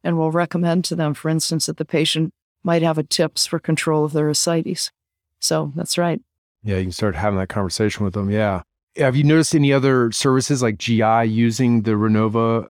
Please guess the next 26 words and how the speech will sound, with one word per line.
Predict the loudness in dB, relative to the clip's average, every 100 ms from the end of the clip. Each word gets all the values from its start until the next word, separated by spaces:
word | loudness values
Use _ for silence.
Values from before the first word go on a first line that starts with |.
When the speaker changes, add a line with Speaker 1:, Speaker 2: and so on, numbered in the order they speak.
| _
Speaker 2:
'Cause | 0 2
I |
know | 4
some | 2 2 2
G | 2
I | 2
departments | 2 0 0 0
will | 0
have | 0
their | 0
own | 0 0
paracentesis | 0 -2 -2 0 0 -2 -6
clinic. | -4 -2 0
Have | 0 2
you | 0 -2 _ _ _ _ _ -6
collaborated | 0 2 4 4 4 2 0
or |
discussed | -2 -6 -2 -2 0
that | 0 0
with, | -2 -6 -6
with | -6 -4
G | -2 0
I | 0 -2
at | -2
all? | -4 -6 _ _ _
Speaker 1:
Nope. | 0 0